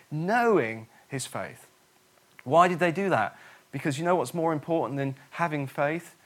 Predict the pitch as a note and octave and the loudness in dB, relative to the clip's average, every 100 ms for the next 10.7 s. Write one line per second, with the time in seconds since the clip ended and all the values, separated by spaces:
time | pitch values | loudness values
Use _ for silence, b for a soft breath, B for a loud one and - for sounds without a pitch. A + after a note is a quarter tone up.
0 | b C3 C3 - D#3+ - - C3+ C#3 C3+ | b -6 -4 -2 -4 -4 -6 -2 -2 -4
1 | - C3 D3+ C#3+ b - - D3+ C#3 C3 | -8 -8 -8 -12 b -16 -10 -8 -6 -8
2 | A#2+ D#3+ C#3 A#2 G#2 F2 - B B B | -8 -8 -8 -10 -12 -16 -20 B B B
3 | B2 C3 F3+ F#3 F3+ D#3+ D#3+ D3+ E3+ C#3+ | -8 -2 0 0 -2 2 2 2 -2 -6
4 | C#3 - A3 A3 E3+ D#3+ A2 G#2 A#2 B | -6 -8 -8 -6 -10 -8 -10 -10 -12 B
5 | B C#3+ - - D#3+ E3+ F#3 C3+ C3+ A#2+ | B -8 -6 -2 0 2 0 2 2 0
6 | - C3+ D3+ E3+ G3 A#2 - B B E3+ | -4 -4 -4 -4 -4 -4 -8 B B 0
7 | F3+ A#3 B3+ - A3+ F3 C3+ F3+ D#3+ D3+ | 6 8 6 4 2 2 0 -2 0 4
8 | D#3 D#3 C#3 - F#3+ G3 E3 D3 C#3 D3 | 6 6 4 2 4 6 6 4 2 2
9 | D3+ A#2 - - D#3 C#3+ F#3 F#3 D#3 C#3 | 0 0 -4 -4 -4 0 2 4 2 0
10 | - G3 E3 A3+ F#3 - | -2 0 2 4 4 2